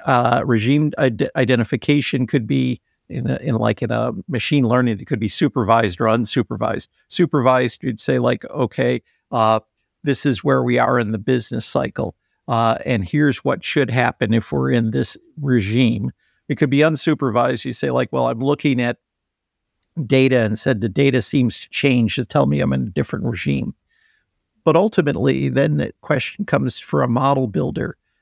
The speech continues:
is that, do you care whether we're in a different regime? Uh, now, some would sort of say that, uh, I'm regime agnostic, you know, that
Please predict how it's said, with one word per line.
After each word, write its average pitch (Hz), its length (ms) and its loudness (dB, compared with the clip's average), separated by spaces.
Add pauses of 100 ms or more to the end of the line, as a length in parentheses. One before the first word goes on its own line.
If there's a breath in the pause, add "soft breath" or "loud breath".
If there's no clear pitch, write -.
is 123 180 -2
that, 139 180 2 (420)
do 151 140 0
you 175 400 2
care - 720 0 (580)
whether 139 480 2
we're 127 240 0
in 139 220 2
a 139 120 4
different 131 480 -2
regime? 110 640 -2 (800)
Uh, - 220 -4 (340)
now, 127 120 2
some 185 340 2
would 143 180 0
sort 131 220 -4
of 131 100 -4
say 139 240 -2
that, 135 280 0 (200)
uh, 139 320 0 (160)
I'm 160 260 0
regime 143 600 2
agnostic, 139 880 -2 (160)
you - 100 -6
know, 147 160 0
that 127 240 0